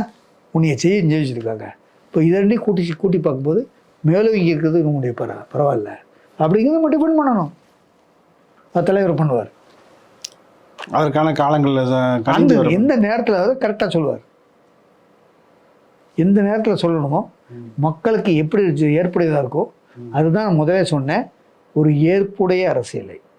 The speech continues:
Speaker 1: மக்கள் ஏற்றுக்கொள்ளக்கூடிய ஒரு அரசியலை, ஒரு நேர்த்தியான அரசியலை, ஒரு அறிவார்ந்த அரசியலை, திருப்பி சொல்றேன், அறிவார்ந்த அரசியலை,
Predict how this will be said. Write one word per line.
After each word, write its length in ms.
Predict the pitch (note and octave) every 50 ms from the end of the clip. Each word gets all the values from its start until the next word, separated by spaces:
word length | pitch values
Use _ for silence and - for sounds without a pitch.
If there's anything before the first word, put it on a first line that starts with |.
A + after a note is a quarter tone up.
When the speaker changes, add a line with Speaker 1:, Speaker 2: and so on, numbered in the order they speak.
| _ _ -
Speaker 1:
மக்கள் 440 | D3 D3+ C#3+ - - - A#3 A3+ A3+ G3+ D#3 D3+ E3
ஏற்றுக்கொள்ளக்கூடிய 1040 | F#3+ G3 G3 - - A3 G3+ - - G3 F#3 F3+ F3+ F3 F3 F3 F3+ F3 E3+ F3 F3+ E3+
ஒரு 160 | C#3+ C3+ B2+
அரசியலை, 460 | A#2+ A#2 A2+ - - G#2 - - - _ _ _ _ _ _ _ _ _ _ _ _ _ -
ஒரு 200 | D#3+ E3 E3 D3+ D3 D3+
நேர்த்தியான 720 | D#3 F3 G3 G#3 G3 G3+ - - G3+ G3 F#3 F3+ F#3 F#3+ G3+ F3+
அரசியலை, 560 | D3+ C#3+ C3+ - - C3 A2 G#2+ - - C#3 - _ _ _ _ _ _ _ _ _ _ _ _ _ _ _ _ _ _ _ _ _ _ _ _ _ _ _ _ _ _ _ _
ஒரு 180 | - F3 G3 A3 - - - E3
அறிவார்ந்த 680 | F3 F#3+ G#3+ G#3+ G#3+ G#3+ G#3+ G#3+ A3 A3 A3 A3 A3 A3+ G#3
அரசியலை, 300 | F#3 E3+ - F3 D3 C3
திருப்பி 320 | B2+ - F3 F#3+ F3 F3+ F3+
சொல்றேன், 260 | D#3+ C#3 C#3 - C3+ D3
அறிவார்ந்த 560 | E3 F#3 F#3+ G3 G3 G3 G3+ G3+ G3+ G#3 G#3 E3
அரசியலை, 520 | D3 C#3+ C#3+ - - C3+ G#2+ - -